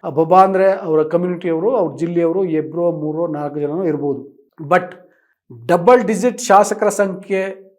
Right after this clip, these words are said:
ಆ, ಶಾಸಕರ ಬೆಂಬಲವನ್ನ ಹೊಂದಿರುವಂತಹ ಯಾರಾದ್ರೂ ನಾಯಕರಿದ್ರೆ ಅದು ಒಂದು ಸತೀಶ್ ಜಾರಕಿಹೊಳಿ, ಇನ್ನೊಂದು ಡಿ ಕೆ ಶಿವಕುಮಾರ್, ಸಿದ್ದರಾಮಯ್ಯ ಅವರನ್ನ ಬಿಟ್ರೆ. ಆ ಕಾರಣಕ್ಕೋಸ್ಕರ ಮೊದಲಿಗೆ ಸತೀಶ್ ಜಾರಕಿಹೊಳಿ ಅವರನ್ನ ಒಲಿಸ್ಕೊಳ್ಬೇಕು ಅನ್ನುವಂಥ ಪ್ರಯತ್ನವನ್ನ ಡಿ ಕೆ ಶಿವಕುಮಾರ್ ಮಾಡ್ತಿರಬಹುದು.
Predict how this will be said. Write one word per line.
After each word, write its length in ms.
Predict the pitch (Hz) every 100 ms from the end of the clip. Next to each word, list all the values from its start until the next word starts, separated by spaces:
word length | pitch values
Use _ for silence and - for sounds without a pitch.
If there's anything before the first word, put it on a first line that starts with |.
| _ _
ಆ, 440 | 170 170 170 170
ಶಾಸಕರ 480 | 160 185 190 202 196
ಬೆಂಬಲವನ್ನ 580 | 170 170 175 196 185 180
ಹೊಂದಿರುವಂತಹ 760 | 170 170 180 175 170 165 165 156
ಯಾರಾದ್ರೂ 480 | 151 156 160 151 151
ನಾಯಕರಿದ್ರೆ 840 | 151 151 143 123 139 202 233 - 156
ಅದು 180 | 156
ಒಂದು 220 | 151 147 143
ಸತೀಶ್ 320 | 170 196 185
ಜಾರಕಿಹೊಳಿ, 560 | 185 175 180 185 294
ಇನ್ನೊಂದು 320 | 262 202 185 269
ಡಿ 140 | 226
ಕೆ 140 | 226
ಶಿವಕುಮಾರ್, 420 | - 175 143 131 -
ಸಿದ್ದರಾಮಯ್ಯ 480 | 190 175 165 160
ಅವರನ್ನ 280 | 147 147 185
ಬಿಟ್ರೆ. 680 | 226 277 180 139 - - _ _
ಆ 200 | 156 220
ಕಾರಣಕ್ಕೋಸ್ಕರ 800 | 269 240 226 214 214 170 - 123 135 247 311 - _ _ 143
ಮೊದಲಿಗೆ 580 | 143 208 247 254 247 233
ಸತೀಶ್ 420 | 196 208 220 214
ಜಾರಕಿಹೊಳಿ 640 | 180 185 185 196 180 180
ಅವರನ್ನ 340 | 175 170 160
ಒಲಿಸ್ಕೊಳ್ಬೇಕು 960 | 170 151 175 165 175 151 156 156 165 156
ಅನ್ನುವಂಥ 480 | 151 151 151 147 147
ಪ್ರಯತ್ನವನ್ನ 720 | - 156 165 165 151 147 160
ಡಿ 220 | 147 147
ಕೆ 180 | 147 160
ಶಿವಕುಮಾರ್ 580 | 151 143 - 135 165 151
ಮಾಡ್ತಿರಬಹುದು. 1200 | 135 147 147 - 147 113 135 156 147 - -